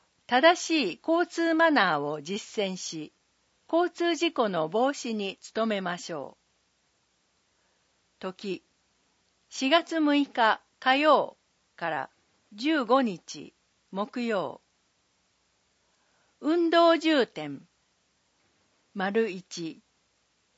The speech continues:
子どもと高齢者をはじめとする歩行者の安全の確保。丸二、自転車の安全利用の推進。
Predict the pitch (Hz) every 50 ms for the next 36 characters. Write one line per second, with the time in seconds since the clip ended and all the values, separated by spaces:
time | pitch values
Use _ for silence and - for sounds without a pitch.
0 | _ _ - - 277 277 330 370 349 339 330 320 - 320 311 302 - - - -
1 | 349 349 349 349 359 359 339 311 - - 196 196 180 175 170 208 202 202 254 269
2 | 262 254 240 - 240 247 - - 202 185 190 185 185 151 - _ _ _ - 254
3 | 254 - 370 359 339 330 294 - - 180 175 160 143 143 - - 220 254 294 302
4 | 311 285 320 294 294 277 262 254 254 254 - 254 254 254 - 175 165 - - 143
5 | 120 - _ _ _ _ _ _ _ _ _ _ _ _ _ _ _ _ _ _
6 | _ _ _ _ _ _ _ _ _ _ _ _ _ _ _ _ _ 196 196 190
7 | 196 208 220 226 208 185 170 175 180 - _ _ _ _ _ _ _ _ _ _
8 | _ _ _ _ _ _ _ _ - 226 220 269 269 - 349 359 370 359 302 -
9 | 233 202 190 170 156 - - - 262 311 349 339 - 339 330 339 339 330 311 330
10 | 339 330 294 226 190 170 160 151 147 160 - - 196 202 214 202 - - 180 160
11 | 147 147 143 143